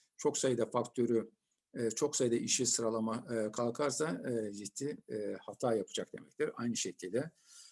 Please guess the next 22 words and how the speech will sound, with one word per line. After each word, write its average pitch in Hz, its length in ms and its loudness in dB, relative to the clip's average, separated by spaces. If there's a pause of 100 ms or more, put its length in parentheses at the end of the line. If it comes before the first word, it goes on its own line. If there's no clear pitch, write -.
(120)
onları 117 600 4
ikili 131 260 -2
karşılaştırırken 117 920 0
de, 95 220 0 (180)
e, 101 60 -4 (920)
hata 107 360 -4
yapacaktır. - 680 -8
Dolayısıyla 107 520 -6
bu 127 100 0
yöntemlerin 110 600 -2
böyle 117 240 2
bir 147 160 0 (480)
sınırlılığı 127 920 6
var. 90 160 0
Yani, 98 380 -6
e, 110 80 -4 (1000)
genelleş-, 113 560 0
şey, - 340 -4 (360)
nesnelliğinin, 117 880 -4
e, 107 360 -2 (120)
dışında 117 540 -2
bu 127 240 -4